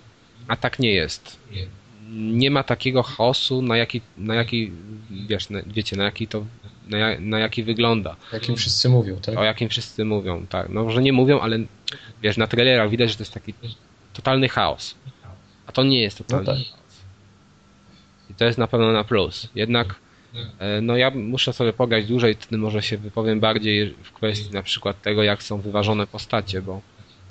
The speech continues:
Speaker 1: ja generalnie lubię grać standardowo, czy-, czyli właśnie na przykład Ryu ze Street Fightera, ta-, tego typu. E, generalnie preferuję w ogóle Capcomu postacie. E, ale cz-,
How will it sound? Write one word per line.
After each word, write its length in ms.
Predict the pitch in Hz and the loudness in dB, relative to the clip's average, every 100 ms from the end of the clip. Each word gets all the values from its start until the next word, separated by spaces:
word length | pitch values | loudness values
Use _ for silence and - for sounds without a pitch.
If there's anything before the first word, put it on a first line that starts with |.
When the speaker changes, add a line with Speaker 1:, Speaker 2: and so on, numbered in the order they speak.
| - | -6
Speaker 1:
ja 80 | 107 | 0
generalnie 460 | 107 120 123 123 120 | 2 4 4 4 4
lubię 220 | 113 110 | 4 2
grać 260 | 113 113 - | 2 0 0
standardowo, 800 | - 107 110 107 110 101 90 85 - | -6 0 0 4 2 2 -4 -12 -16
czy-, 160 | - 104 104 98 | -12 -12 -10 -12
czyli 280 | 95 101 101 | -14 -12 -8
właśnie 280 | 101 98 101 | -6 -4 -4
na 80 | 95 | -6
przykład 240 | - 101 | -4 -2
Ryu 440 | 104 107 101 87 95 104 - | 2 2 2 0 -4 -12 -14
ze 100 | 78 | -12
Street 260 | - 101 90 | -6 -6 -6
Fightera, 360 | 95 - 92 | -8 -6 -6
ta-, 140 | 92 92 | -6 -10
tego 300 | - 98 95 | -6 -4 -4
typu. 300 | 92 95 95 - - 98 - - - - - | -6 -12 -14 -16 -16 -14 -14 -18 -20 -20 -8
E, 160 | 95 104 | -6 0
generalnie 440 | 110 110 117 120 | 2 4 4 2
preferuję 400 | 110 107 113 117 | -2 -2 2 4
w 60 | 110 | 4
ogóle 180 | 113 110 | 4 2
Capcomu 440 | 113 - 117 104 | -2 -2 0 0
postacie. 480 | - 107 - - - 117 _ _ _ _ _ - _ - | -4 -10 -10 -12 -14 -16 _ _ _ _ _ -20 _ -4
E, 140 | 90 | 0
ale 180 | 85 110 | 2 2
cz-, 180 | 107 | 0